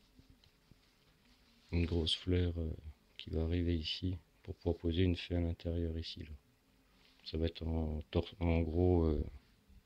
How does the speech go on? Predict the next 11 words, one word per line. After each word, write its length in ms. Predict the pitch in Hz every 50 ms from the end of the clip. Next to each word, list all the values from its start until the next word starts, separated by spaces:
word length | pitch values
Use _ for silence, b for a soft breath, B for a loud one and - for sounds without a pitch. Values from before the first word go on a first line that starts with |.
| _ _ -
en 120 | 85 82
torsaté, 580 | - - 92 87 - - - 82 80 - - 87
en 120 | 87 85
queue 140 | - - 85
de 40 | -
cochon 380 | - - 82 - - 90 90 87
jusque 320 | 87 82 - - 80 80
sur, 140 | - - - - - _ _ - - -
sur 280 | - 87 85 85 - 85
le 100 | 85 78
haut. 260 | 80 92 98 104 -